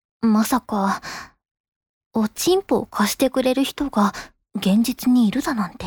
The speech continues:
お願いした私が言うのもなんだけど。<laughs> あ、でも、誰のでもよかったわけじゃないからね。親しい仲の君だからこそ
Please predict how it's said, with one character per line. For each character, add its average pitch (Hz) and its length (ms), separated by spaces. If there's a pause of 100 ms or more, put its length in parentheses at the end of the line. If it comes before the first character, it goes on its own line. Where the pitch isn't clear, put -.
(1500)
お 208 60 (140)
願 214 320
い - 20
し 220 80
た 254 160
私 254 380
が 294 100
言 294 160
う 359 80
の 339 80
も 214 140
な 214 160
ん 247 60
だ 285 120
け 240 160
ど。 277 160
<laughs> - 2000
あ、 359 440 (380)
で 415 240
も、 233 260 (800)
誰 359 240
の 466 100
で 453 140
も 440 100
よ 427 140
か 466 120
っ - 60
た 226 140
わ 247 80
け 247 140
じ 220 80
ゃ 202 80
な 247 120
い 254 60
か 240 100
ら 190 100
ね。 302 280 (1080)
親 - 300
し 262 260
い 202 40
仲 226 320
の 185 180
君 320 300
だ - 120
か 330 140
ら - 160
こ 359 140
そ - 180